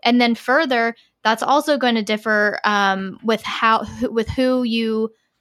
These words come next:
have, um, email addresses for or how you speak to people via email. So you're kind of wording things different. You're speaking to your audience a little bit differently, but all of the information is still the same.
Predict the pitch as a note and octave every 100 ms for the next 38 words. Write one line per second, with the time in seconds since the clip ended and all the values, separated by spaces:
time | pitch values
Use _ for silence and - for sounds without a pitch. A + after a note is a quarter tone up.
0 | _ - - A3+ G#3 G#3 G3+ - F#3+ F#3+
1 | A#3 C4+ A#3 G3+ G3 F#3+ G3 G3+ F#3 G3+
2 | A3 A3 G#3+ - A#3 G#3+ G#3+ A3 G#3 G3
3 | F#3 A3+ G#3 - F#3 D#3+ - - _ _
4 | _ - - A#3 A3 G#3+ G#3+ - - _
5 | - A3 B3 A3+ G#3+ _ _ - C4+ B3
6 | G#3 A3 B3 D4 D4+ D#4 D#4 D#4 C#4+ D4+
7 | D#4 D#4 A3+ A3+ - A#3 A3+ B3 A3+ B3
8 | A3 - G3+ G#3+ B3 B3 B3+ A#3+ A3+ G3
9 | G3+ B3 B3 C#4 C#4 B3 A3+ - C3+ G#3
10 | A3+ A3 A#3 A3 A3 G#3 F#3+ - A3 G3+
11 | - G#3 G#3+ - A3+ A#3